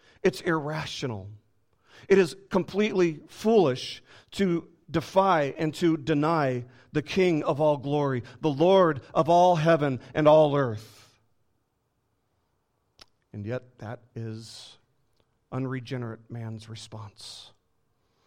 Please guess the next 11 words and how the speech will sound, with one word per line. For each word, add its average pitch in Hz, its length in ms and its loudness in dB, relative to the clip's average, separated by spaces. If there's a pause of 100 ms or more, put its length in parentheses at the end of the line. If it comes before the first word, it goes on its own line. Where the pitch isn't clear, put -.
(340)
to - 100 -10
the 117 100 -8
gospel. 107 540 -10 (1400)
Now, 156 200 2
it 147 80 2
is 143 260 -4
entirely 156 600 0
true 156 300 -4
that 139 140 -4
no 143 240 0
one 139 380 -2